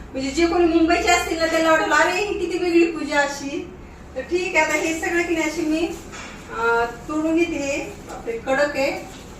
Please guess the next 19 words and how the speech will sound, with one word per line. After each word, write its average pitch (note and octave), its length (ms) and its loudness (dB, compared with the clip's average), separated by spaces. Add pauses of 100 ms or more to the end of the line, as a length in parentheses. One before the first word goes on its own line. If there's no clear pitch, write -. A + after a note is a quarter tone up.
(500)
ते A#3 160 4
असं A#3+ 520 0 (560)
चार C#4+ 180 8
फांद्या D4 380 0
करून D#4 300 0
घेते D#4 260 -2
आणि D4 260 2
हे D4+ 100 -4
स्वच्छ E4 320 -4
धुवून E4+ 360 6
घेते E4 300 -2
मी, F4 240 0 (460)
कारण C4 120 4
ह्याच्यावर D4+ 320 2
धूळ D#4 280 2
खूप E4+ 140 2
बसली E4 420 2
आहे D4 80 0
ना. D4+ 160 0